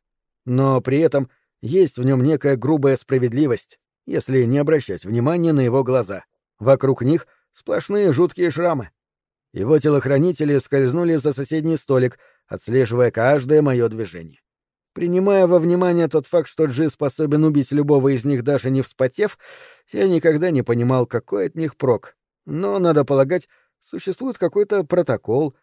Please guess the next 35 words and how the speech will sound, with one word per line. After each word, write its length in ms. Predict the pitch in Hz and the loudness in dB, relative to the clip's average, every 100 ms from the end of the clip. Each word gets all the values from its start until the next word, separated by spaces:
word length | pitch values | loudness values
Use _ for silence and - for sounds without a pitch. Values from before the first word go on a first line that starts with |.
| _ _ _ | _ _ _
правила 380 | 107 143 156 135 | -2 0 2 0
поведения, 680 | 127 110 80 95 151 151 | -2 -4 -6 -4 0 0
обязательные 680 | 127 104 101 131 139 135 135 | -2 -4 -4 -2 -2 0 0
для 120 | 120 | 0
любого 400 | 120 95 127 135 - _ _ | -2 -2 -2 -2 -4 _ _
гангстерского 760 | 127 123 - 123 110 127 120 | -2 -2 -2 -8 -6 -4 -2
босса. 420 | 127 107 - _ _ _ _ _ _ _ _ | -2 -6 -12 _ _ _ _ _ _ _ _
Джи 280 | 85 98 214 | -12 0 2
махнул 380 | 180 139 156 165 | 2 0 2 2
рукой 260 | 139 196 160 | 4 2 0
в 40 | |
сторону 380 | - 165 156 151 | 2 2 4 2
бара, 360 | 123 120 120 - _ _ _ | 0 2 0 -4 _ _ _
и 80 | - | -8
кувшин 400 | 113 135 131 147 | -2 -2 -2 -2
со 160 | 131 127 | -2 -4
спиртным 480 | - 120 123 165 151 _ _ _ | -2 -4 -2 -4 -4 _ _ _
тут 200 | 349 370 | -4 0
же 180 | 156 143 | 2 4
возник 360 | 131 120 151 | 4 2 -2
на 160 | 135 139 | -2 -2
столе 320 | - 135 135 | 0 0 0
перед 260 | 135 123 107 | 0 -2 -2
ним, 220 | 160 156 | -4 -4
прежде 320 | 127 107 117 | -2 -4 -6
чем 200 | - 117 | -6 -4
он 100 | 123 | -4
успел 380 | 113 - 143 135 | -6 -2 -2 -2
опустить 500 | - 123 117 - 110 | -8 -10 -10 -10 -10
руку. 320 | 95 87 87 _ _ _ _ _ | -10 -12 -18 _ _ _ _ _
Он 220 | - 165 | -2 0
кивнул 380 | 135 139 123 165 | 2 2 2 0
в 60 | 135 | 0
сторону 380 | - 127 135 127 | 0 2 2 -2
сцены. 380 | - 95 90 | -6 -8 -8